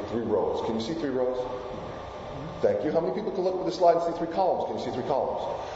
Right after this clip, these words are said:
How many people can look up this slide and see a box? Can you see a box? Thank you. Okay, so point number one. It's the same slide. Based on how I ask you to focus your attention,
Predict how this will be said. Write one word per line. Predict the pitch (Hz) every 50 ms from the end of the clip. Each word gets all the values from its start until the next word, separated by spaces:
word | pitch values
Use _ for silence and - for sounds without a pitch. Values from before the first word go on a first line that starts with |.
| - - -
How | - 247
many | 233 233 -
people | 214 - -
can | 180 180
look | 160 -
up | -
this | 143 131 -
slide | 147 143 135 - -
and |
see | - - 120
a | -
box? | - 117 98 - - - - -
Can | - 98
you | 95
see | - 107 107
a |
box? | 107 101 85 76 - - - - - - - - - - - - - -
Thank | 170 156 143 131
you. | - - - - - - - - - - - - - - - -
Okay, | - 143 - 170 - -
so | - 208 208 147 - - - - - -
point | 208 208
number | 220 208 208 190
one. | 185 165 131 107 - - - - - - - - - - - - - - - - - - - - - - - - - - - -
It's | - 123 117 - -
the | 123
same | - - - 147 151 156 156 147 131
slide. | 120 - - 131 135 147 156 - 120 92 85 - - - - - - - - - - - - - - - - - - - - - - - - - - - - - 127
Based | 131 135 127 - 151
on | 165
how | 170 170 180 175
I | 175
ask | - - 120 120 117 - -
you | -
to | - - -
focus | 104 98 104 127 120 120
your | 127 127 131 127
attention, | - 147 143 143 - - -